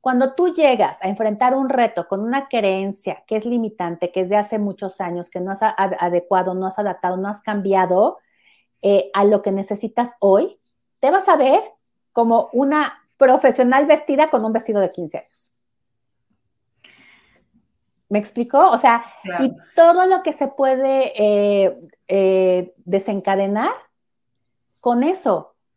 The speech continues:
Speaker 1: ¿Cómo te vas a sentir? ¿Cómo te van a percibir los demás? ¿Cuál va a ser tu respuesta? ¿Vas a poder entablar una conversación, eh, sintiéndote cómoda, a gusto,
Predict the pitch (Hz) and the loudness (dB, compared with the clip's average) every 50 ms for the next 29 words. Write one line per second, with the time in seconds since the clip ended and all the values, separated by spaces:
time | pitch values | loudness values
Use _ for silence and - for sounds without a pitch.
0 | _ _ _ _ _ _ _ _ _ - 294 285 277 320 320 320 311 269 262 254 | _ _ _ _ _ _ _ _ _ -2 -2 0 0 -2 -2 0 0 2 2 2
1 | 254 - 269 262 - 254 202 190 190 - 247 247 247 247 247 247 247 247 247 254 | 0 0 -2 -2 -2 -6 -6 -6 -6 -4 -2 -2 0 0 0 0 -2 -2 -4 -6
2 | - _ - 269 262 277 269 277 269 240 233 220 226 220 226 214 190 - - 208 | -10 _ -6 -4 -4 -2 -2 -2 -4 -2 -2 -4 -4 -2 -2 -4 -4 -4 -8 -6
3 | 196 208 202 202 196 185 185 185 170 175 196 214 214 214 214 214 214 - _ _ | -6 -4 -4 -2 -4 -2 -4 -4 -6 -4 -6 -4 -4 -4 -6 -6 -8 -10 _ _
4 | _ _ _ _ _ _ _ _ _ - 294 294 302 311 311 302 - 269 254 262 | _ _ _ _ _ _ _ _ _ 2 2 4 4 4 2 0 0 -2 -4 -2
5 | - 240 220 202 175 - - - 208 208 208 208 - 220 220 247 240 240 294 285 | -4 -4 -4 -4 -6 -6 -6 -2 -2 -2 -2 0 -2 0 0 0 0 0 -2 0
6 | - 247 240 226 233 240 233 233 - 208 190 208 202 208 208 220 214 214 - 196 | 0 -2 0 0 -2 -2 -4 -2 -2 -2 0 0 0 0 -2 -4 -6 -6 -6 -6
7 | 180 175 170 165 165 - 170 160 - - - 214 202 208 202 208 208 208 202 _ | -4 -4 -4 -4 -4 -8 -12 -12 -10 -8 -2 0 2 2 2 0 -2 -4 -8 _
8 | _ _ _ _ _ - - 202 196 - - - _ _ - - - 233 220 208 | _ _ _ _ _ -6 -2 -2 -2 -2 -4 -10 _ _ -12 -6 -4 -4 -2 0
9 | 240 240 226 254 254 254 220 - - - 220 220 214 214 214 214 214 214 202 190 | -2 -2 -2 -2 -4 -6 -8 -8 -4 0 0 0 0 0 -2 0 0 2 2 2
10 | 180 180 170 214 226 226 233 233 226 - - _ - 220 208 208 202 202 208 208 | 0 -2 -2 -4 -2 -2 -2 -4 -6 -8 -12 _ 0 2 2 4 4 2 0 -2
11 | 208 | -6